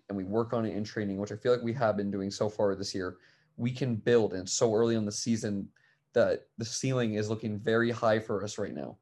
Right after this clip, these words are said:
However, if we just kinda look like, "Oh, we went on a win streak and we kinda fought with them," and we just keep doing the same old, same old, while it's good now, it's gonna, the season's way too long, especially by the time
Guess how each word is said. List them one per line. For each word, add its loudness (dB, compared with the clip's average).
However, 6
if -4
we 0
just -2
kinda 0
look 0
like, 0
"Oh, 6
we 4
went 2
on 2
a 2
win 0
streak -4
and -4
we -4
kinda -2
fought 4
with -2
them," -2
and -2
we -4
just -10
keep -2
doing -2
the -4
same -2
old, -2
same -2
old, 0
while 6
it's 0
good 4
now, 2
it's -6
gonna, -4
the -10
season's -2
way 4
too -6
long, 2
especially -4
by -4
the -8
time -4